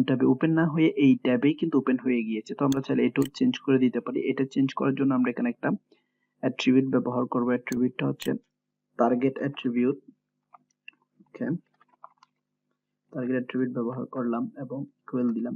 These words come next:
তারপর ইনভার্টেড কমা, এবং ইনভার্টেড কমা ভিতরে আমরা লিখে দিব যে আন্ডারস্কোর এবং ব্ল্যাঙ্ক। ওকে, সেভ করলাম।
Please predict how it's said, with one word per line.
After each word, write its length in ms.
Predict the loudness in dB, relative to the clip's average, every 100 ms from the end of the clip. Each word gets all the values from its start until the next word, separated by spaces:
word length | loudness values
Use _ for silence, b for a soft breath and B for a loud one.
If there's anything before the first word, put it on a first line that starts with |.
| -8
তারপর 180 | -10 -8 -4
ইনভার্টেড 460 | -4 -4 -8 -10 -6
কমা, 220 | -4 -2 -4 -6 _ _ _ _ _ _ B B _ -2
এবং 120 | 0 4
ইনভার্টেড 400 | 4 4 0 -2 0
কমা 160 | 2 2 2
ভিতরে 200 | 0 0
আমরা 140 | 0 0
লিখে 200 | -4 -4 -2
দিব 100 | 0 0
যে 80 | -2 -2 -4 _ _ _ _ _ _ -20 _ _ _ _ _ _ _ _ _ _ _ -10 -2
আন্ডারস্কোর 580 | -2 -2 -6 -4 0 0
এবং 120 | 0 0 -2 0
ব্ল্যাঙ্ক। 360 | 0 0 -4 -10 -18 _ _ _ _ _ _ _ _ _ _ _ _ _ -20
ওকে, 220 | -8 -4 -4 -6
সেভ 200 | -4 -4 -4 -4
করলাম। 260 | -2 -2